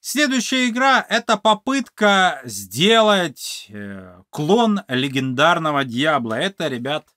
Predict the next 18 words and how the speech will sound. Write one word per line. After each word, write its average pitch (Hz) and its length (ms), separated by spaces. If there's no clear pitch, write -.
Князь. 110 600
Легенды 139 920
лесной 117 480
страны. 110 580
Покупал 214 600
эту 185 240
игрушку 180 560
в 110 120
две 160 280
тысячи - 520
первом 165 400
году. 185 600
Э, 113 280
опять 160 260
же, 123 420
в 110 240
Максима 110 1300
базе. 170 800